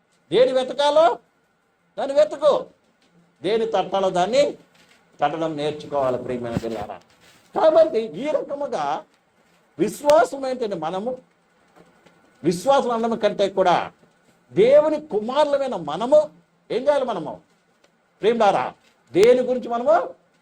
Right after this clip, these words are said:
చింతపడడానికి వీలు లేదు. ఈ విషయాన్ని బాగా మనము అర్థం చేసుకోవాలి.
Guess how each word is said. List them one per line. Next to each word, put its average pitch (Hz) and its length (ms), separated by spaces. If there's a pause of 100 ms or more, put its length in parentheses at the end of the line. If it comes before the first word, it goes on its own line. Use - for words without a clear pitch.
(260)
చింతపడడానికి 185 1000
వీలు 170 220 (120)
లేదు. 147 320 (1200)
ఈ 165 160
విషయాన్ని 190 380 (100)
బాగా 170 280
మనము 185 240 (640)
అర్థం 160 360 (120)
చేసుకోవాలి. 156 680